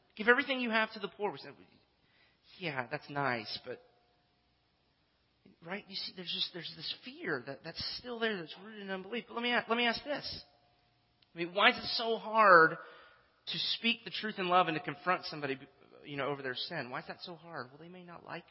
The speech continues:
me after I do that. I mean, nobody, you know, they're gonna be mad at me. Well, so? I mean, do you love them? Or do you love you?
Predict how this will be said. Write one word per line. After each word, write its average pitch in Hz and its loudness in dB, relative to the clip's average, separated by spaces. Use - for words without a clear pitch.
me 123 -14
after - -20
I 101 -18
do 117 -18
that. - -20
I - -20
mean, 139 -18
nobody, 180 -4
you 156 -12
know, 151 -10
they're 180 -6
gonna 185 -4
be 156 -6
mad 175 -6
at 156 -12
me. 123 -12
Well, 143 -20
so? 127 -14
I 143 -4
mean, 127 -20
do 143 -16
you 139 -10
love 123 2
them? 269 2
Or 151 -2
do 156 0
you 175 -2
love 185 4
you? 254 -4